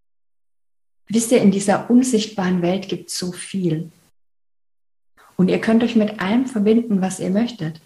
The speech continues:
Du kannst dich natürlich auch mit deiner verstorbenen Oma verbinden.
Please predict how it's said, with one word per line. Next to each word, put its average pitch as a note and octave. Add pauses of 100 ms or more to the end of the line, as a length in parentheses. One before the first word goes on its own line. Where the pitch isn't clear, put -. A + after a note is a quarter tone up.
(260)
Du F3+
kannst G3
dich G#3+
natürlich B3 (400)
auch F#3+
mit G3+
deiner F3
verstorbenen G3
Oma G#3 (500)
verbinden. F3